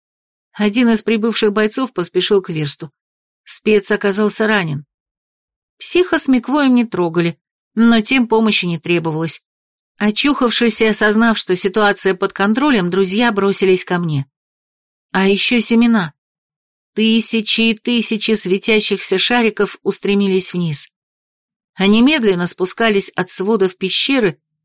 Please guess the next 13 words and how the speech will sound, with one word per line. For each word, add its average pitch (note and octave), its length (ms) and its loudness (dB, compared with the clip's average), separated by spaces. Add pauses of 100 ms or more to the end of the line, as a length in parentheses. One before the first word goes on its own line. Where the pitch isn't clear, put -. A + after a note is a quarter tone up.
(280)
и G#3+ 120 4
это A3 220 2
зрелище A3 500 2
стало G#3+ 300 0
ещё G#3+ 320 0
одним F3+ 280 -2
поводом F3+ 380 0
отвлечься. F#3 640 -2 (960)
Словно A3+ 460 2
брошенные C4 560 2
в A3+ 40 -4
воду B3 280 -2
жемчужины, G3 840 -2